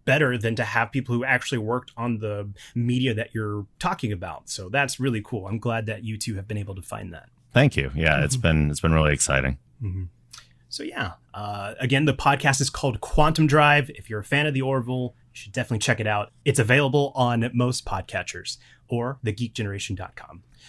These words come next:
Speaker 1: So moving on, if you've downloaded this episode, you know that we are going to be discussing the latest episode of Loki, uh, season one, episode five, entitled Journey into Mystery. So before we begin, Rob, if we could get just a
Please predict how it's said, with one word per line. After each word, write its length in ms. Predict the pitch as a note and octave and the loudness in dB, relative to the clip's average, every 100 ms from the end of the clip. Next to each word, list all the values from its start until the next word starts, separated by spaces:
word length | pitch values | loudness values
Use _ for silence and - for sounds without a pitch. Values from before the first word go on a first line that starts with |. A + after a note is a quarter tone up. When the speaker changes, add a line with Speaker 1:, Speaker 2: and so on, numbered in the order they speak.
| - - _ _ - | -20 -20 _ _ 2
Speaker 1:
So 300 | A3 G#3+ - _ - | 4 4 0 _ 2
moving 260 | A3+ A#3+ | 2 4
on, 260 | F#3+ G#3 G3+ | 2 0 -2
if 260 | F3 E3+ D3+ | -2 -2 0
you've 140 | F3 E3+ | 0 4
downloaded 360 | F#3+ E3+ D#3 | 4 4 0
this 120 | D3 D3 | 2 2
episode, 460 | C3+ - D3+ D3+ | 2 2 4 4
you 320 | - B2 C3+ | 2 0 2
know 320 | C#3 B2+ C3 C#3 | 4 4 4 2
that 200 | A#2+ A2+ | 2 0
we 140 | A#2 | -2
are 60 | G#2+ | -2
going 260 | G#2 G2 F#2+ | -2 -4 -2
to 100 | G2+ | -2
be 160 | G#2+ | -2
discussing 640 | G2+ G#2 - A2+ - A2+ A#2+ | 0 0 0 2 2 2 0
the 160 | A#2+ A#2 | 0 0
latest 400 | A2+ A#2 A2 - | 2 2 0 -2
episode 400 | B2 A#2+ - A2+ | -4 -2 0 0
of 100 | G2 | 2
Loki, 480 | A2 A3 A3 G#3 G3+ _ _ | 6 6 4 -2 -4 _ _
uh, 140 | G#2 G#2 | -10 -4
season 320 | - F3 E3 | 0 2 4
one, 160 | D3 D3 | 4 2
episode 360 | C#3+ C#3+ D3+ C3+ | 0 0 0 2
five, 380 | B2+ A#2+ A2+ - _ | 2 2 0 -6 _
entitled 600 | A2 G2+ - C#3 C3+ C3 B2+ | -6 -2 0 2 0 -4 -2
Journey 520 | G2+ C3+ D3+ D3+ D3+ - | 2 2 2 -2 -4 -2
into 260 | A#2+ A#2 | 0 2
Mystery. 500 | A2 G2+ - - - _ - - - | 0 -2 -6 -14 -18 _ -20 -20 -12
So 400 | - C#3 A#2+ A2+ - | -2 0 0 -4 -4
before 260 | C3+ - G3+ | -2 -2 -2
we 120 | A3 | -4
begin, 420 | G3 C#3 A#2+ A#2+ C#3 | -6 -2 -2 -2 -2
Rob, 300 | D3 D3 B2 | -2 0 -2
if 120 | C3+ | -4
we 80 | D3 | -6
could 200 | D3+ A#2+ | -6 -6
get 260 | D3 C#3 A#2+ | -4 -4 -4
just 300 | B2 - B2+ | -6 -4 -4
a 380 | A#2 A2+ A2+ | -4 -4 -6